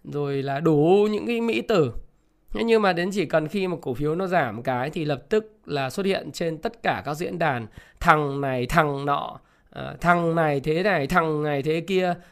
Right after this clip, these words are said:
nó thế này, nó thế kia. Ồ, đó là cái tư duy rất dài hạn hiện nay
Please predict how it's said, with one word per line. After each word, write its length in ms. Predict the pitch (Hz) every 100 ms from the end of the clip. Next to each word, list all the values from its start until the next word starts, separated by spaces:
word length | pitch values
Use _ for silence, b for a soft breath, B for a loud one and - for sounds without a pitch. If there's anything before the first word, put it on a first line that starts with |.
| -
nó 460 | 226 254 254 254
thế 180 | 247 233
này, 280 | 220 165 135
nó 300 | 196 233 240
thế 160 | 240 220
kia. 260 | 226 190 - - _ _ _
Ồ, 100 | 123 - -
đó 240 | 131 117 160
là 100 | -
cái 120 | 131 -
tư 140 | 156
duy 220 | 143 139
rất 200 | 151 277
dài 240 | - 208 123
hạn 300 | 151 - -
hiện 180 | 135 127
nay 200 | 135